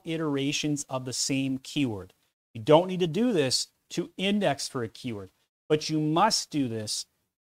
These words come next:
if you want to rank highly for that one keyword. You gotta get exact matches, multiple iterations,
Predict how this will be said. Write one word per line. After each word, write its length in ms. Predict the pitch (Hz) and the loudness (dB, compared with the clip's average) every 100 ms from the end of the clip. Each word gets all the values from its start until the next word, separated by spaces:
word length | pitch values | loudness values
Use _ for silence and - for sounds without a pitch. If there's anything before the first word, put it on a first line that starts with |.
| _ | _
if 340 | 180 208 - 170 | 2 2 -2 -6
you 120 | 185 | 0
want 340 | 160 151 151 | 2 2 2
to 120 | - | 0
rank 400 | 139 123 127 127 | 0 0 -2 -4
highly 920 | - - - 170 185 180 147 117 110 - _ _ - | -8 -14 -2 2 4 4 2 -2 -6 -12 _ _ -4
for 60 | 139 | 0
that 200 | 139 139 | 0 0
one 280 | 143 147 | 0 0
keyword. 260 | 151 143 123 | 0 -2 -2
You 60 | 131 | -2
gotta 100 | 135 | -2
get 140 | 135 | -2
exact 480 | 123 120 151 185 - | -4 -2 2 2 0
matches, 560 | 156 143 - 135 120 - _ - | -4 -4 -4 -4 -6 -10 _ -8
multiple 500 | 131 143 170 - 185 156 | 2 4 4 2 -4 0
iterations, 840 | 170 156 135 123 - 113 107 - | 0 0 0 0 -2 -4 -6 -10